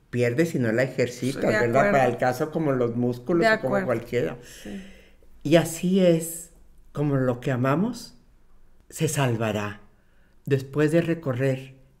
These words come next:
Speaker 1: caminos aventureros y dramáticos, plagados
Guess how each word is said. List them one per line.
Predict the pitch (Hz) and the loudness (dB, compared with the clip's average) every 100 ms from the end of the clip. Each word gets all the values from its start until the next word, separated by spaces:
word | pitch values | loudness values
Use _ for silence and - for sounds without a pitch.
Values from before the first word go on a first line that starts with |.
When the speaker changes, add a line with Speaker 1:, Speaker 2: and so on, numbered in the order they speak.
| _ | _
Speaker 1:
caminos | 139 127 131 143 170 175 - - - _ _ _ _ _ _ _ _ _ _ - | -2 0 0 2 0 -2 -10 -20 -20 _ _ _ _ _ _ _ _ _ _ -2
aventureros | 156 139 127 123 123 139 160 220 233 - - _ _ _ _ _ | 0 0 -2 -4 0 2 2 -2 -8 -16 -20 _ _ _ _ _
y | 160 | 0
dramáticos, | 135 120 117 107 107 - - - - - _ _ _ _ _ _ _ _ _ _ _ | 2 2 0 -2 -4 -10 -14 -20 -20 -20 _ _ _ _ _ _ _ _ _ _ _
plagados | - 160 127 120 139 151 185 202 - - | 2 4 4 0 0 2 0 -4 -8 -18